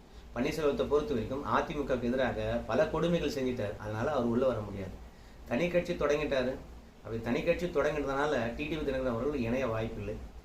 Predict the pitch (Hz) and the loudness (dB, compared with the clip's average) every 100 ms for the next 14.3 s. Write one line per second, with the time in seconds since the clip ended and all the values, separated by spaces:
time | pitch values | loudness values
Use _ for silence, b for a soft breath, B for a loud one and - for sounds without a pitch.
0 | B B B B - - 165 170 160 151 | B B B B -12 -6 0 0 2 4
1 | 143 131 143 143 120 117 131 117 123 165 | 4 4 4 4 2 2 2 4 4 4
2 | 160 143 143 147 139 127 123 127 127 123 | 6 6 4 2 0 2 0 0 0 0
3 | 120 131 123 110 101 104 120 - - - | 2 2 0 0 -4 -6 -6 -10 -16 -6
4 | 123 143 151 160 110 110 - 123 123 113 | 0 2 2 4 2 0 -4 -4 -2 0
5 | 139 151 123 139 127 127 143 131 117 113 | 0 0 2 2 2 0 0 -2 -2 -2
6 | 113 120 110 104 120 104 104 117 117 127 | 0 -2 -2 -4 -4 -2 -2 -2 0 -2
7 | 127 107 110 101 95 104 101 - - - | -2 -2 -2 -2 -4 -6 -8 -12 -16 -18
8 | B B B B 107 139 156 175 185 123 | B B B B -2 0 0 0 0 2
9 | 147 165 156 143 143 139 160 151 135 147 | 2 -2 -2 4 4 4 -2 -4 0 0
10 | 147 131 123 117 156 - - - - 123 | 0 -2 0 4 2 2 -8 -16 -6 -4
11 | - 143 135 120 120 135 - 123 127 123 | -2 -2 0 -2 0 -2 0 0 2 0
12 | 123 131 113 117 107 104 107 101 - 104 | -2 -2 0 0 0 -2 -4 -6 -8 -8
13 | 101 117 135 107 117 135 123 117 107 104 | -6 -4 -2 -2 -2 -4 -6 -6 -6 -6
14 | 98 110 | -6 -6